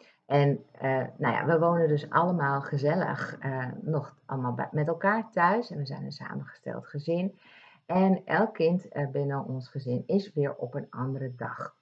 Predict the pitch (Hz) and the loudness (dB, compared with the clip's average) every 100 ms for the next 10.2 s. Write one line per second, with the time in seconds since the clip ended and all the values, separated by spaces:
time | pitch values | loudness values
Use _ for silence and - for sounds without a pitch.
0 | _ - 139 160 135 120 123 - 143 180 | _ -8 -4 0 2 0 0 -4 2 4
1 | 185 139 - - - - - - 196 - | 6 4 0 -12 -20 -20 -18 0 0 4
2 | 185 240 - 185 165 160 175 156 147 - | 8 8 8 0 2 2 2 -2 -6 -8
3 | 143 147 143 143 147 - 147 - 139 - | -4 -4 -6 0 0 0 -4 -6 -12 0
4 | 139 147 - 147 135 127 123 135 156 151 | 2 2 -2 -2 -2 0 2 2 0 -4
5 | 151 156 185 190 180 196 196 175 175 185 | -4 0 0 2 2 2 0 -2 -2 -2
6 | - - 165 185 185 - 160 185 - - | -4 -4 -2 0 -4 -2 2 4 2 -6
7 | - - 160 147 156 160 147 139 - 139 | -16 -4 -2 2 2 2 -2 -2 0 -2
8 | 143 - 139 143 143 135 131 147 135 131 | -2 -6 -2 0 0 -2 -8 -10 -10 -6
9 | 127 123 - 113 127 - 135 135 135 - | -6 -6 -6 -4 -4 -2 -2 0 -2 -4
10 | - - | -8 -8